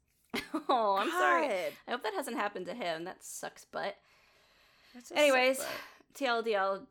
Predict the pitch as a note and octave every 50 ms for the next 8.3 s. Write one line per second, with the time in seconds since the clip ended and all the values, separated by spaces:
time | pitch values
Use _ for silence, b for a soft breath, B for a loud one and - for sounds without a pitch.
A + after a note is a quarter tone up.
0 | - - G3+ F#3+ F3+ E3+ E3 E3 D#3+ D3+ - - - _ _ _ _ _ _ _
1 | _ _ _ _ _ _ _ _ _ _ _ _ _ _ _ _ - G3+ G#3+ C4+
2 | D#4+ D4+ D#4 D#4 D#4+ E4 G4 F#4 - - - F3+ F3+ B3 G4 G4 G#3 F#3 - -
3 | D#3+ D#3+ F3+ G#3 - - - - - - A4 - - - G4+ G4 - C#4 - G#4
4 | G#4 E4+ C#4 A#3+ A#3 A#3+ A#3 A#3 A3+ A#3 A#3 - - G#3+ G#3+ - G#3 F3+ F3 F3
5 | F#3+ - - - G#3+ - - - - C4+ E4 E4 C4 A3 F#3 G3 G#3+ - D4 D#4+
6 | - G#4 F#4+ G#3+ G#3+ G#3+ A3 A3 G#3 F3+ E3 E3 F3 F#3+ F3 D#3 D#3+ D#3 - -
7 | _ - F#3+ F#3 F#3 G3+ A3 G#3+ - G#3+ A3 A#3 B3 - - B3 B3 A#3+ A3+ G#3
8 | F#3+ F3+ F3+ - -